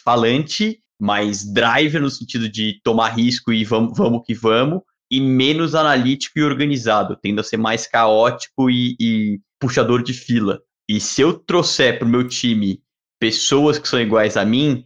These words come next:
vai ficar uma bagunça total, caos absoluto e completo. Então, o que eu aprendi é valorizar ainda mais as pessoas que são diferentes.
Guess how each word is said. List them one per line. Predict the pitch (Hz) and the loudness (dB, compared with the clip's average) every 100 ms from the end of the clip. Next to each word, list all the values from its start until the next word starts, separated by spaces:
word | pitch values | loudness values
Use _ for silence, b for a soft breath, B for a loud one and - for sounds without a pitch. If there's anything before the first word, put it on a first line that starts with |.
| _ _ _ | _ _ _
vai | - 95 107 113 | -12 -4 -2 -2
ficar | - 120 - 107 117 123 - - _ 123 | -4 -4 -2 2 4 2 0 -8 _ -2
uma | 120 123 120 107 - - _ | 2 4 2 0 -10 -20 _
bagunça | 139 131 120 127 175 - - | 2 2 2 0 2 0 -2
total, | - - 127 131 135 | -4 -2 2 2 0
caos | - 127 131 | 0 2 2
absoluto | 131 - 131 127 | -2 -4 -4 -4
e | - | -6
completo. | 135 127 95 95 _ _ - | -8 -2 -4 -4 _ _ -10
Então, | 98 113 143 | -2 2 2
o | |
que | 143 143 | 2 2
eu | |
aprendi | 127 - 127 117 101 113 156 185 - | 2 2 0 2 0 -2 -2 -2 0
é | 110 107 101 - _ _ | 2 2 0 -6 _ _
valorizar | - 117 120 120 107 120 - | 0 2 2 2 2 0 2
ainda | 123 139 208 226 165 | 0 0 2 2 2
mais | 127 165 180 113 - | 2 2 0 -2 -4
as | 107 | -8
pessoas | - 120 - 160 | -6 -6 -4 -6
que | - | -6
são | 170 165 | -6 -6
diferentes. | - - 233 156 117 - - | -10 -6 -2 -2 -2 -6 -20